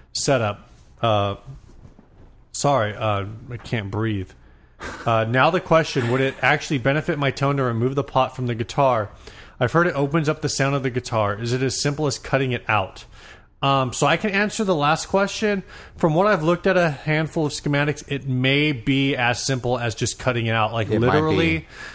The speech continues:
Speaker 1: Um, now it's gonna be hard because it's, you're talking about, uh, E S three thirty-five style. If you have to work through the F holes, getting the pot out could be tricky.
Speaker 2: I looked at pictures of this,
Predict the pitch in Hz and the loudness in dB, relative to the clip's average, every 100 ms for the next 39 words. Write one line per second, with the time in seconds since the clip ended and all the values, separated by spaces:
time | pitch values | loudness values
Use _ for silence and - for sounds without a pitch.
0 | - - - - 131 131 127 120 131 127 | -20 -20 -12 0 2 2 0 -2 2 2
1 | 127 - 156 143 127 123 139 127 127 113 | 2 0 0 0 2 2 2 0 -4 -4
2 | 131 - 127 - - - 139 127 123 127 | -6 -4 -4 -2 -8 -8 -4 0 0 -2
3 | 120 123 131 123 123 120 113 - 117 113 | -2 -2 0 0 0 0 -4 -2 0 0
4 | 110 - 135 131 120 - 123 113 120 113 | -2 -4 0 0 0 -2 -2 -2 -2 -2
5 | - 110 113 - - 120 120 120 117 - | 0 0 0 -2 2 2 2 0 -2 -6
6 | - - - - 135 135 143 151 156 117 | -16 -20 -16 -6 -4 2 2 2 0 -2
7 | 117 - 120 120 113 117 139 127 131 - | -2 -4 -4 -2 -2 0 0 0 0 -4
8 | - - - 117 - 117 131 131 113 - | -10 -18 -12 -8 -2 0 0 -2 -2 -2
9 | 113 120 117 - - 113 107 107 - - | 0 0 0 -2 -6 -6 -4 -6 -6 -4
10 | 113 - 139 151 - - 208 269 311 220 | -4 -4 -4 -6 -10 -4 0 0 0 -4
11 | 185 185 208 190 175 175 170 | -2 -2 -2 -2 0 0 -2